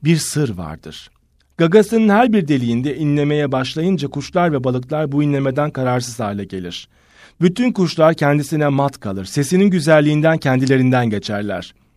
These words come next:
Bir filozof vardı. Bir müddet kaknusla oturup kalktı. Musiki ilmini onun namelerinden öğrendi. Ömrü yaklaşık olarak bin yıldır. Öleceği zamanı açıkça bilir.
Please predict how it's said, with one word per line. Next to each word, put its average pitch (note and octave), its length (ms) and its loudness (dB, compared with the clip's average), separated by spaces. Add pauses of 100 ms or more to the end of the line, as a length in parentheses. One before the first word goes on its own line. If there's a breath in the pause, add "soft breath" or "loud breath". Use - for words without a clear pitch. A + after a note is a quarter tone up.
(220)
Bir A3+ 200 2
filozof F3 540 2
vardı. G2+ 400 -4 (440 loud breath)
Bir B3+ 140 4
müddet D3+ 440 2
kaknusla F#3 520 -2
oturup C3 400 -4
kalktı. G2 480 -10 (340 soft breath)
Musiki F#3+ 460 0
ilmini D#3 280 0
onun D#3 300 0
namelerinden A#2+ 640 0
öğrendi. F#2 560 -10 (500)
Ömrü G#3 300 2
yaklaşık F#3+ 460 0
olarak D#3+ 320 0
bin C3 300 2
yıldır. F2 480 -6 (380 soft breath)
Öleceği F3+ 440 2
zamanı C#3+ 400 0
açıkça B2+ 440 -6
bilir. F#2+ 380 -8